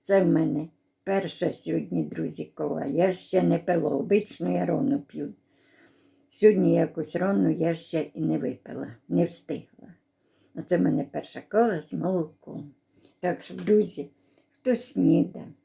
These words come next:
хто п'є каву, приєднуйтесь, друзі, і всім смачного.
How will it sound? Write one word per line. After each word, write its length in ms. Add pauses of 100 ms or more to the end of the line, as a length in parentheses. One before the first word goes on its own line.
(120)
хто 220
п'є 320 (140)
каву, 500 (1300)
приєднуйтесь, 800
друзі, 560 (560)
і 80
всім 400
смачного. 760